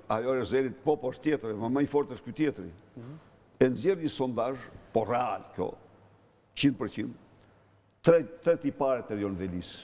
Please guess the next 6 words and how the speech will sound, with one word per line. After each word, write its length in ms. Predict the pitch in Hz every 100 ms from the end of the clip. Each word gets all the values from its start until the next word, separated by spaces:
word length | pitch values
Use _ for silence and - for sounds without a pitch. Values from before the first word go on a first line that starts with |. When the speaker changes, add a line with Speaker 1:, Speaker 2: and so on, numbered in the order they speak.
| - - _ _ - - - - - _ _ -
Speaker 1:
Gjashtëdhjetë 460 | 113 180 - 147
shtatë 280 | - 160 -
për 120 | 135
qind 340 | - 139 113 - - - _ _ -
e 80 | 127
nxirrnin 560 | 98 117 151 151 143